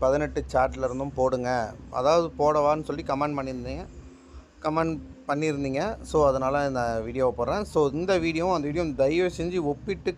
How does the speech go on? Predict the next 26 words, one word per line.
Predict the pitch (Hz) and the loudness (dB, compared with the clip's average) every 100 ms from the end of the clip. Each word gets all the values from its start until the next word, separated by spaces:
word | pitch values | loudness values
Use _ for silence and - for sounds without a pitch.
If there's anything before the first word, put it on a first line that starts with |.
| 165 | -2
கன்ஃபியூஷன் | 160 170 185 - 156 139 | -2 -2 -6 -4 -2 -2
மட்டும் | 131 180 | -4 -4
பண்ணிக்காதீங்க, | 139 135 123 113 110 101 - - - - - - - 117 | -2 0 2 2 0 -6 -12 -18 -18 -18 -18 -18 -10 -4
ஓகேங்களா? | 117 120 110 113 107 107 110 113 | -2 0 4 4 2 -4 -10 -8
நீங்க | 110 110 110 | -6 -4 -2
வந்து | 135 151 | -2 0
போட | 135 156 151 | 4 4 4
சொன்னதால | 139 147 147 143 139 | 2 4 4 4 2
தான் | 143 | 0
நான் | 131 | -2
இந்த | 117 123 | -4 -2
வீடியோ | 127 117 117 | 0 0 0
போடுறேன். | 117 165 214 | -2 -2 -4
So, | 143 123 | -6 -6
கன்ஃபியூஸ் | 131 139 156 - 127 | -6 -4 -6 -6 -6
பண்ணிக்காதீங்க. | 123 123 113 110 135 226 - - - - | -4 -2 -2 -2 -4 -6 -10 -18 -18 -4
So, | - 160 | 2 4
இன்னைக்கு | 190 226 160 151 | 4 2 2 2
நடக்கக்கூடிய | 143 151 156 123 113 127 - - - - - - - - - - - - - - - - - - - - | 2 2 -2 -4 -4 -6 -4 2 0 0 -16 -16 -16 -18 -20 -16 -14 -16 -20 -20 -18 -16 -14 -12 -4 6
இருபத்தி | 170 208 190 190 170 | 8 8 6 4 8
நாலு | 160 165 180 156 147 | 8 8 4 2 0
எட்டு | 143 185 185 143 | 2 2 4 4
இரண்டாயிரத்தி | 143 156 151 143 139 - 208 285 - - - - - - 139 | 2 4 4 4 0 -2 -8 -8 -12 -18 -20 -20 -20 -4 4
இருபத்தி | 160 165 160 135 | 6 4 2 0
நாலு | 123 139 156 254 - - | 4 4 4 0 -2 0
கேரளா | 151 156 151 | 4 4 4